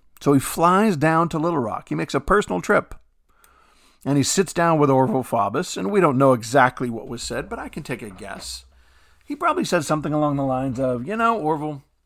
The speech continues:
I know you have a political problem here. Okay, I know what you're doing and that you have this segregationist challenger right there.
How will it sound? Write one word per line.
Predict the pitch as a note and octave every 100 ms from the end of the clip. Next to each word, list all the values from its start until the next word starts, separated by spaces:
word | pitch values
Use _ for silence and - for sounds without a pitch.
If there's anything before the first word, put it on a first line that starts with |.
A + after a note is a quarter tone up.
| _ _ _ -
I | E3+
know | F#3 F#3+
you | E3+
have | D#3 D3
a |
political | A#2+ C3+ C#3 B2 A#2+
problem | - A#2 A2+ G2+
here. | G#2+ A#2+ - - - - - -
Okay, | - C#3
I | D3+ D#3+
know | D#3+ F3+
what | F3 D#3
you're | C#3+
doing | C3 C3+ C3
and | B2
that | B2
you | B2
have | B2 B2 A2+
this | B2+ -
segregationist | A#2+ A2+ A#2 A#2+ - A2+ -
challenger | G2 G#2 G#2+ G#2
right | G2+ G#2 -
there. | A2+ -